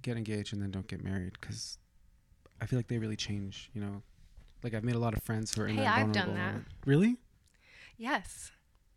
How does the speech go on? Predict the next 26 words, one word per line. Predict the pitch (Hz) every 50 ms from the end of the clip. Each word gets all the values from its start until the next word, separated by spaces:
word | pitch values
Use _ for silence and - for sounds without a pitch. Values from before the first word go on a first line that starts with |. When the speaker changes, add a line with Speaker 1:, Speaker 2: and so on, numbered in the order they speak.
| _ _ _ _ _ _ - - - - - _ -
Speaker 1:
Well, | 143 139 139
I, | - 139 143 131 147
I | 135
was | 135 131
just | - 135 -
about | 139 131
to | -
say, | - 135 123 120 123
and | 113 127 120
I, | 120 120 123
I've, | 120 110 117 120 120 120 -
I've | 123 127 120 -
kind | - 123 123
of | 117
caught | - - 117 123
them | - 117
in | 117
that | 117 113 110
vul-, | 104 113 113 117 -
vulnerable | 127 117 113 113 113 113 110 101 104 107
time | - - 107 107 101
and | 98 92
been | 104 101
their | 101 98 101
friend. | - - 104 104 101 101 - - - _ - - - - - - - - - - - -
Wow, | - 127 120 92